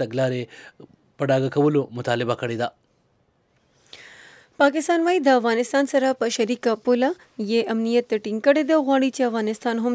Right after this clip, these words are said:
Speaker 2: د پولې بل خوا ته امنیت ټینګ کړي. دا خبرې نن د خارجه وزارت ویانې تسنیم اسلم په هفتوار بریفینګ کې کړې دي او ویلي دي چې پاکستان او افغانستان سره په پوله دولس سوه چې شریک چیک پوسټونه لري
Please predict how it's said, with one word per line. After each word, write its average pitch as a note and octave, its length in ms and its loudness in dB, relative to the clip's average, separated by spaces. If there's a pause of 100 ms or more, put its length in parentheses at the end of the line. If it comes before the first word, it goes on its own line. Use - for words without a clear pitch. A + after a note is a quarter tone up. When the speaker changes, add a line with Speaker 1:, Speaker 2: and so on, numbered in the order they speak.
Speaker 2:
د G#3 100 -4
پولې G#3+ 260 -2
بل G#3+ 180 -4
خوا G#3+ 200 -4
ته A#3+ 200 -6
امنیت G#3+ 280 -4
ټینګ G#3 240 -4
کړي. G3+ 200 -6
دا G3+ 120 -2
خبرې G#3+ 320 -4
نن G#3 160 -6
د G3+ 140 -8
خارجه G3 300 -6
وزارت G3+ 360 -8
ویانې A3+ 400 -4
تسنیم G#3 380 -8
اسلم A#3+ 340 -8
په G#3 160 -4
هفتوار G3+ 460 -6
بریفینګ G3 340 -10
کې G#3 60 -8 (100)
کړې B3+ 240 -2
دي C#4 80 0 (480)
او B3 160 4
ویلي C#4 380 2
دي D#4 100 2
چې C4 640 0
پاکستان A#3+ 540 -2
او - 100 0
افغانستان G#3+ 720 -4
سره B3+ 200 -2 (140)
په G#3 220 -4
پوله A3+ 580 -4
دولس A#3+ 320 -4
سوه G#3 180 -4 (120)
چې G#3 420 -6
شریک A#3 400 0
چیک G#3 320 -6
پوسټونه G#3 480 0
لري C4 180 0